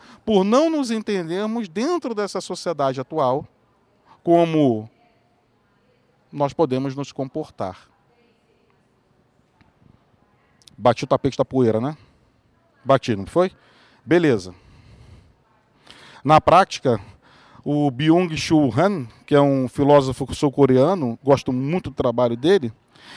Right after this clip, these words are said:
ele aponta muito claro uma diferença entre a sociedade do trabalho e a sociedade do desempenho. Até então, e até a geração anterior, nós trabalhávamos dentro de uma sociedade que vivia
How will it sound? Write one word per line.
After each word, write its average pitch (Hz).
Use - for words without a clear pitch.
ele 151
aponta 175
muito 196
claro 185
uma 170
diferença 147
entre 156
a 151
sociedade 143
do 139
trabalho 139
e -
a 170
sociedade 156
do 147
desempenho. 117
Até 139
então, 156
e 139
até 165
a 175
geração 147
anterior, 139
nós 160
trabalhávamos 160
dentro 160
de 143
uma 160
sociedade 151
que 160
vivia 170